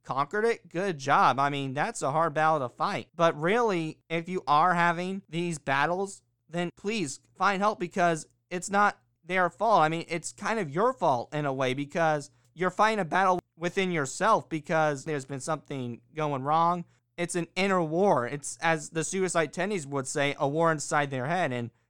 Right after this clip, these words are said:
it is a hard battle to fight. So I definitely can feel and relate to those battles. So really, but I encourage you to find the help, to find that proudness in yourself to where you don't have to pull the trigger or slit your throat. So really,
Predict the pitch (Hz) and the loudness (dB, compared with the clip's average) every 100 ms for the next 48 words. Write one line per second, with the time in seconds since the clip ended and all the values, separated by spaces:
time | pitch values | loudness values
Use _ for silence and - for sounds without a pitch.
0 | - 160 202 165 143 175 160 156 156 147 | -6 0 0 2 2 4 2 2 2 2
1 | 127 - 147 - 160 147 165 170 175 165 | -2 0 -2 -2 -4 -2 -2 -2 -4 -4
2 | 139 131 - 175 156 143 147 143 139 135 | -6 -8 -8 -2 -2 -2 -4 -2 -2 -2
3 | 151 156 113 _ - 156 135 127 - - | -2 -2 -6 _ -6 -2 -2 -2 -8 -4
4 | 151 143 127 147 143 113 117 - 170 151 | 0 0 2 2 2 0 -4 0 0 0
5 | 175 208 170 151 - 165 165 156 - 196 | 0 0 0 -4 0 2 2 0 -2 0
6 | 202 165 160 151 139 160 165 151 147 165 | 0 -2 -6 -6 -2 2 2 0 0 0
7 | 160 143 - 156 156 139 - - 156 180 | 0 -4 0 2 2 -2 -4 0 2 4
8 | 139 - 131 127 117 139 127 151 156 151 | 0 -4 -4 -4 -4 -4 -4 -2 -2 -2
9 | 160 135 165 175 - _ - 143 143 131 | -4 2 2 2 -4 _ -6 -4 -2 -2
10 | 165 143 127 - 156 131 127 120 - 151 | 0 0 -2 -2 -2 0 -2 -2 -2 0
11 | 143 131 - _ - 160 156 135 127 160 | 2 0 -4 _ -6 -2 -2 -2 -4 2
12 | 147 123 - - 165 160 139 160 220 175 | 2 2 -4 -6 -2 0 0 0 0 -2
13 | 147 | -4